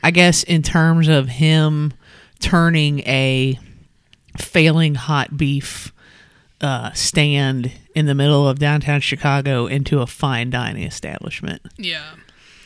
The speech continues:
Speaker 2: I knew it had something to do with, like, those, like, Italian beef sandwiches or whatever, but
Speaker 1: Yeah.
Speaker 2: I didn't know exactly, like,
Speaker 1: Right.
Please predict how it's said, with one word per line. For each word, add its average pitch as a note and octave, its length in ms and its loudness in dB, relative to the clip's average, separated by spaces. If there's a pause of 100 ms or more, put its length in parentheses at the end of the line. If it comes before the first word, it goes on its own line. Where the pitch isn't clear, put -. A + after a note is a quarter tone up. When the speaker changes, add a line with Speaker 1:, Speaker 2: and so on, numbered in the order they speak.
(140)
Speaker 2:
I F#3+ 80 -4
knew A3+ 140 -4
it D4 120 -6
had G3 220 -10
something F3 300 -14
to D3+ 100 -10
do D#3 240 -12
with, D3 400 -18
like, D3 420 -16 (680)
those, D#3 440 -12
like, D3+ 220 -12
Italian D3+ 400 -14
beef D3+ 200 -18
sandwiches D3+ 560 -14
or D3 80 -16
whatever, D3+ 520 -20
but E3+ 80 -2
Speaker 1:
Yeah. B2+ 220 2 (360)
Speaker 2:
I F3+ 60 -12
didn't F3 240 -10
know D#3 240 -10
exactly, D#3 560 -14
like, D3+ 400 -20 (280)
Speaker 1:
Right. C3 280 -2